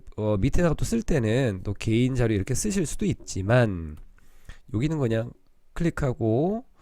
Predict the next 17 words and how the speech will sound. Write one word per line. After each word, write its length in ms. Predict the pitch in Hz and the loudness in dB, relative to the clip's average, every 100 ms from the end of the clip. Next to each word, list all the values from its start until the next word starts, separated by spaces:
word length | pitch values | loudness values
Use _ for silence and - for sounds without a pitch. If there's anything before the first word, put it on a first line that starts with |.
| - | -14
그 80 | - | -8
다음에 160 | 101 104 | -6 -2
컨트롤 340 | - 143 131 | 0 2 2
C 160 | - 117 | 2 -2
복사, 760 | 87 - - 92 95 143 190 - - - - | -2 -2 -2 0 0 -2 -4 -10 -20 -20 -6
밑에 220 | 120 123 | -2 0
클릭하고 800 | - 123 123 104 107 107 147 180 | 0 0 0 -2 0 2 2 0
컨트롤 420 | - 139 - 107 | -2 0 0 0
V 400 | 98 101 139 202 - - | 0 0 0 -2 -6 -8
붙여넣기. 580 | - 123 87 - - - - - - - | -2 -2 -2 -6 -10 -10 -18 -20 -10 -2
여기 120 | 101 | -2
돌아가는 480 | - 110 139 120 98 | 2 4 6 4 2
거는 280 | 123 143 104 - | -2 -4 -8 -10
왼-, 200 | 104 107 - | -4 -4 2
자판 600 | - 120 - 139 139 139 78 | 6 6 6 2 2 0 0
왼쪽 640 | 110 117 117 - 143 120 | 2 2 -2 -2 0 0
위에 560 | 85 117 135 101 127 | 0 4 6 6 4